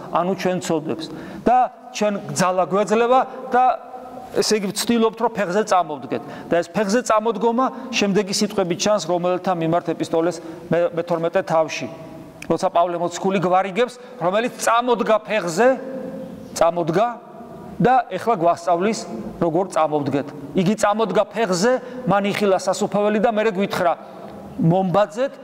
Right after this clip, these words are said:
როგორც მე ვბაძავ ქრისტეს“. „სწრაფვასა, ნუ მცონარე ხართ“, პავლე მოციქული გვეუბნება. ანუ ეს, ესეთი, დაახლოებით ესე, ესე შეიძლება ვთარგმნოთ, „გულმოდგინება, ნუ დაგეზარდება, დაგზარდებათ“.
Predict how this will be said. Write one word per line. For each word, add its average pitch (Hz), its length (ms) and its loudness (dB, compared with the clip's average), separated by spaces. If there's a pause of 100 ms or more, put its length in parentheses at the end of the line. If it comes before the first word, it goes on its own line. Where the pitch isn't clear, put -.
(120)
როგორც 190 360 2
მე 190 140 2
ვბაძავ 160 560 2 (160)
ქრისტეს“. - 520 -2 (1400)
„სწრაფვასა, 226 920 4 (580)
ნუ 196 240 4 (100)
მცონარე 220 600 4
ხართ“, 165 340 2
პავლე 160 280 2
მოციქული 160 440 0
გვეუბნება. 143 380 0
ანუ 196 140 0 (240)
ეს, - 200 0
ესეთი, 208 400 0 (220)
დაახლოებით 180 440 0
ესე, 180 280 0
ესე - 180 -2
შეიძლება 165 320 2
ვთარგმნოთ, 185 380 -2 (140)
„გულმოდგინება, 220 960 4
ნუ 226 160 -2
დაგეზარდება, 170 840 2
დაგზარდებათ“. 156 920 -2